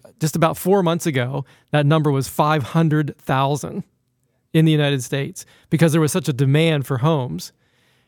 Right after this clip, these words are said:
However, then the market shifted and there became lesser of a need. Interesting. Do you know where we ended up?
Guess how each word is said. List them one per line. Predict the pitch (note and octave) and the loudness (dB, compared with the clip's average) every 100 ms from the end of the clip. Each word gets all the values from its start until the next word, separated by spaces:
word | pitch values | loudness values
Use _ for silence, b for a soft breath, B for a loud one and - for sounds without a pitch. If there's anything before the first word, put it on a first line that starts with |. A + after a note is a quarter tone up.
| _ | _
However, | D#3 D#3+ G3+ D#3+ D3 | 0 2 2 0 0
then | D#3+ E3+ D3+ | 0 0 0
the | C#3+ C3 | -2 0
market | C#3 F3+ A#3+ G#3 C#3 - | 2 2 2 0 -4 -6
shifted | - C#3+ - C#3+ C#3+ G3 _ _ _ _ _ _ _ - b b b _ | -4 -4 -4 -6 -6 -6 _ _ _ _ _ _ _ -18 b b b _
and | E3+ D#3+ D#3+ D#3 D3+ - _ _ _ | -2 0 0 0 -2 -6 _ _ _
there | - E3 D#3 D3+ D3 _ _ _ - | -2 2 2 0 -4 _ _ _ -6
became | F3 D#3+ F3+ D#3 | -4 0 0 2
lesser | C#3+ F3 - E3 | 2 0 2 0
of | C#3+ | 2
a | |
need. | D3 D#3 C3+ - | 2 2 0 -2
Interesting. | F3+ F3+ D3+ - C#3+ | 0 0 -2 -6 -2
Do | |
you | D#3+ | 2
know | |
where | F3+ F#3 | 2 2
we | E3 | 2
ended | E3 | 0
up? | D#3+ G3+ | 0 -2